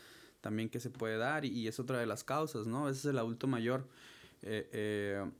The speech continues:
con este tipo de trastornos llega a tener conductas que socialmente no son aceptadas en, en otros ambientes, ¿no? Tal vez en privado, pues sí,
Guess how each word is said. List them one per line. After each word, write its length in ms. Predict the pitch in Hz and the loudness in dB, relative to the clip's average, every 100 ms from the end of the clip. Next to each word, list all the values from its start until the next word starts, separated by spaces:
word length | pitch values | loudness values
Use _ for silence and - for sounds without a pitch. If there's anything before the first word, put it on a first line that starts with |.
| - - - | -16 -20 -8
con 180 | 104 107 | -2 0
este 180 | 120 - | 0 -2
tipo 200 | 131 135 | -2 0
de 60 | 131 | 0
trastornos 680 | 120 131 131 127 131 131 - - _ _ - _ - - | 0 0 0 2 2 0 -6 -20 _ _ -20 _ -20 -6
llega 140 | 123 | -4
a 80 | 117 | -2
tener 260 | - 117 117 | 0 -2 0
conductas 520 | 123 117 113 - 117 | 2 2 0 -4 -4
que 120 | - | -4
socialmente 580 | 110 104 107 113 110 107 | -6 -2 0 0 0 -2
no 140 | 107 | -2
son 160 | 110 110 | -2 -4
aceptadas 720 | 101 - - 101 104 104 - | -6 -8 -8 -6 -4 -6 -8
en, 120 | 98 | -8
en 160 | 101 92 | -6 -4
otros 260 | 101 101 104 | -4 -6 -4
ambientes, 500 | 98 127 139 135 117 | -2 0 0 -2 -4
¿no? 160 | 113 | -6
Tal 160 | 131 117 | -4 -2
vez 140 | 117 | 0
en 140 | 131 127 | 2 0
privado, 480 | 120 117 117 131 135 | 2 2 2 0 0
pues 160 | 101 | -2
sí, 260 | - 139 | 2 0